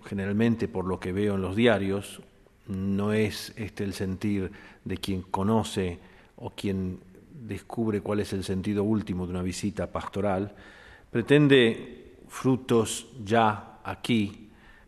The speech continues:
intervenciones o palabras según lo que cada uno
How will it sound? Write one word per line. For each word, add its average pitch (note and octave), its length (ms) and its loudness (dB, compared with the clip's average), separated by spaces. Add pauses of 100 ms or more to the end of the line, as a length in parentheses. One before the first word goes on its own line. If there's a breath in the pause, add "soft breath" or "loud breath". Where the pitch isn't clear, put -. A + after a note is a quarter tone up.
intervenciones G#2+ 1160 4
o A2+ 60 -10
palabras G#2 840 2 (300)
según G#2 500 0
lo F2+ 100 0
que F2+ 140 -8
cada F#2+ 240 0
uno F#2 440 -2